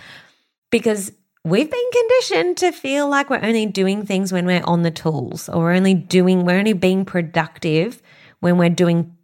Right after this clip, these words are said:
tasks, when we're performing at a task level. But as your business grows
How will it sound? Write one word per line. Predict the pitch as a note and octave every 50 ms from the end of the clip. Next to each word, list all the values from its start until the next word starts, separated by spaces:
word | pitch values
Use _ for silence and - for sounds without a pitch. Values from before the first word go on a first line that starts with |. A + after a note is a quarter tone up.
| _ -
tasks, | - - G#3+ G#3 G#3 E3 - C#3+ - - - - - -
when | - E3+ E3+ E3+
we're | E3 D#3+
performing | D3+ - F3 E3 - F#3 F3+ F3+ F3+ E3+ E3+
at | E3
a | D#3+ D#3+
task | D#3+ - - D#3 D#3+ E3 - - -
level. | - E3+ E3 - - - - - - - - - -
But | - A#3 - -
as | A#3 C4 A#3+
your | D4+ D#4+ D#4
business | D#4 - - G#3+ G3 G#3 F#3 F3+ F3+
grows | - - G3+ A3 B3 C4+ D#4+ D4 A3 E3+ E3 E3+ A3 A#3+ - - -